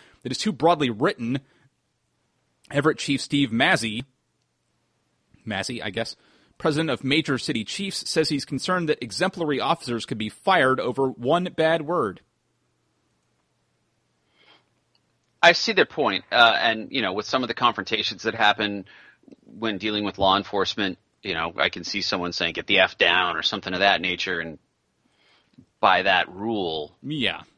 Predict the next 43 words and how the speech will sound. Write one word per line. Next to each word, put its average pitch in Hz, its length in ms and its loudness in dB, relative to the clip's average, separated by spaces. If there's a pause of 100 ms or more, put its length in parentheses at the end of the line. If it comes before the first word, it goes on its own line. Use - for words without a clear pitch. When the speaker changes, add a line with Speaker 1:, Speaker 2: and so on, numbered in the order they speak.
(240)
Speaker 2:
that 110 140 2
person 104 260 -8
would 90 120 -14
d-, 98 100 -12
be 104 200 -10
dismissed. 90 440 -6
And 147 100 0
that's 160 200 4
not 113 160 2
what 92 80 -2
I'm 85 100 -6
talking 113 380 -2
about, 80 260 -6
but 107 100 -8
at 104 80 -12
the 113 80 -12
same 110 280 -6
time, 101 260 0
the 87 140 -2
idea 85 400 -2
of, 78 120 -12 (460)
you - 100 -4
know, 71 200 -6
racial 98 340 -2
slurs 95 460 0
and - 80 -8
N-bombs 92 680 2
and, 76 220 -12 (160)
you 98 120 -2
know, 76 240 -6 (640)
derogatory 95 540 4
terms 98 340 -2
about 85 300 2
Hispanics 90 600 -2
or 85 80 0
Asians 90 340 -2
or - 40 -6
something - 280 -2
like 95 220 4
that, 113 180 6
I 113 40 2
mean, 117 140 -2
that 135 160 2